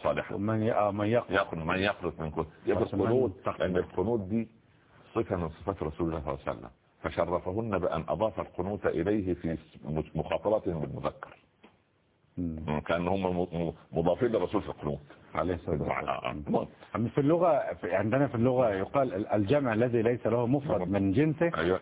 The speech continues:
Speaker 2: يعامل معاملة
Speaker 1: معاملة
Speaker 2: المذكر.
Speaker 1: المذكر.
Speaker 2: يعني نسوة
Speaker 1: من
Speaker 2: ليس
Speaker 1: باب
Speaker 2: لها
Speaker 1: التغليب.
Speaker 2: مفرد.
Speaker 1: من باب التغليب.
Speaker 2: من باب التغليب.
Speaker 1: وقال نسوة في المدينة امرأة العزيز تراود فتاها عن نفسه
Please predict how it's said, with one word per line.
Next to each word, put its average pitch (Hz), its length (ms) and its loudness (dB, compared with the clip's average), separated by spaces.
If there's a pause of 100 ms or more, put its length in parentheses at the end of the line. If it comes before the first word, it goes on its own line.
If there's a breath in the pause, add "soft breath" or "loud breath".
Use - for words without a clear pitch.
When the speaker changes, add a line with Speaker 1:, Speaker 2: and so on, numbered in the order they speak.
Speaker 2:
يعامل 123 280 4
معاملة 104 260 2
Speaker 1:
معاملة 95 260 2
Speaker 2:
المذكر. 76 120 0
Speaker 1:
المذكر. 71 380 -6
Speaker 2:
يعني 104 200 0
نسوة 160 460 2
Speaker 1:
من 85 120 -2
Speaker 2:
ليس 113 140 4
Speaker 1:
باب 190 100 4
Speaker 2:
لها 139 120 4
Speaker 1:
التغليب. 90 420 0
Speaker 2:
مفرد. 85 180 -4
Speaker 1:
من 82 80 0
باب 82 180 2
التغليب. 73 280 -4
Speaker 2:
من 80 60 0
باب 90 180 0
التغليب. 87 220 -2
Speaker 1:
وقال 120 360 0
نسوة 101 440 -2
في - 80 -8
المدينة 80 580 -2
امرأة 82 400 -4
العزيز 71 480 -6 (800 soft breath)
تراود 110 360 0
فتاها 80 460 -2
عن 71 200 -6
نفسه - 260 -10